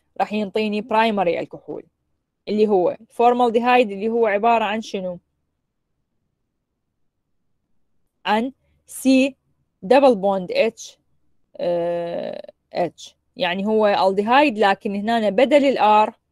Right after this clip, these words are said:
لاحظوا بدل هاي الار،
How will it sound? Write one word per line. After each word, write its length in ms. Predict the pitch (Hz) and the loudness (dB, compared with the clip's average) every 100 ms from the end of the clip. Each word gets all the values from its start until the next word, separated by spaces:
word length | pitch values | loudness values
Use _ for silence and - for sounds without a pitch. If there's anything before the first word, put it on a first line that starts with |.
| _ _ _ _ _ _ _ | _ _ _ _ _ _ _
لاحظوا 400 | 170 160 185 262 277 _ _ _ _ _ _ _ _ _ _ _ _ _ _ _ _ _ _ _ _ _ _ _ _ _ _ _ _ _ 175 _ _ 135 _ _ _ _ _ _ - | -12 -8 -4 -4 -6 _ _ _ _ _ _ _ _ _ _ _ _ _ _ _ _ _ _ _ _ _ _ _ _ _ _ _ _ _ _ _ _ _ _ _ _ _ _ _ -2
بدل 340 | 247 254 254 | 0 4 2
هاي 300 | 220 262 285 | 4 4 4
الار، 480 | 170 208 208 214 | 4 4 4 2